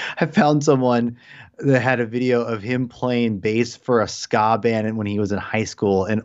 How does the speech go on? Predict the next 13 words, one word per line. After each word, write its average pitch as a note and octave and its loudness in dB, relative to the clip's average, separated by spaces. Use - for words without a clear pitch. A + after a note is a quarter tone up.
oh A#2+ 4
my A2+ 4
God, G2+ 6
he G#2+ -4
looked A#2 4
like G#2 0
a A2+ 0
little G#2+ 0
runt. G2+ 2
It B2 -2
was A2+ -2
so G#2+ 4
funny. G#2 -2